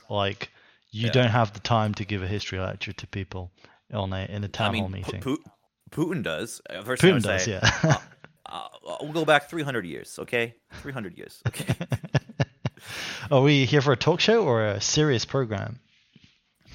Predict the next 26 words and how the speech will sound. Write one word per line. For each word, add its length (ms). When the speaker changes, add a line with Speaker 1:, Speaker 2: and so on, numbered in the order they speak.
Speaker 2:
Yeah. 100
I 100
hate 240
this 160
stuff. 400
I 60
really, 320
this 120
is 60
the 80
shit 160
that 120
I 60
really 320
hate. 260
Is 140
that 100
Speaker 1:
It's 80
kinda 180
Speaker 2:
kind 60
Speaker 1:
like 140
Speaker 2:
of, 80
like, 140
Speaker 1:
gotcha 120
questions? 760
Speaker 2:
uh, 60